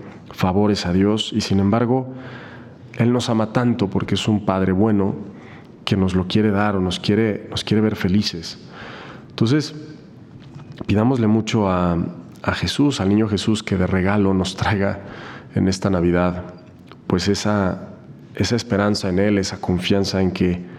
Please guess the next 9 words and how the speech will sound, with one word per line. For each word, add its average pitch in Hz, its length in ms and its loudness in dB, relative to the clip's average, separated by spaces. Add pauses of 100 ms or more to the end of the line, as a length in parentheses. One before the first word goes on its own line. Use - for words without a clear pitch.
(320)
Él 98 160 4
nos 101 160 2
escucha, 104 560 0 (400)
en 92 160 2
que 95 300 2
Él 104 160 2
todo 104 240 4
lo 95 160 0
puede, 101 420 2